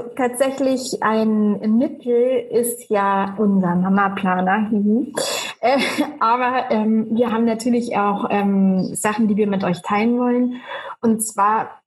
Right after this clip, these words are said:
im Allgemeinen möchten wir sagen, dass Mama sein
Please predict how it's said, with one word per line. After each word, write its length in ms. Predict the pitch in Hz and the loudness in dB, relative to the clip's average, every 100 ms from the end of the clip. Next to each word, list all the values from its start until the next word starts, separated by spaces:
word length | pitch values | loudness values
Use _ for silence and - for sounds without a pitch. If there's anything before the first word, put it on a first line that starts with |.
| _ | _
im 220 | 254 247 247 | -4 -2 0
Allgemeinen 560 | 269 302 240 226 226 | 0 2 0 0 0
möchten 280 | 214 226 226 | 0 -2 -2
wir 80 | 208 | 0
sagen, 280 | 202 208 208 | 0 2 0
dass 180 | 202 | 0
Mama 420 | 208 196 240 233 214 | 0 0 2 0 0
sein 680 | - 190 208 226 233 233 | 0 0 0 0 2 0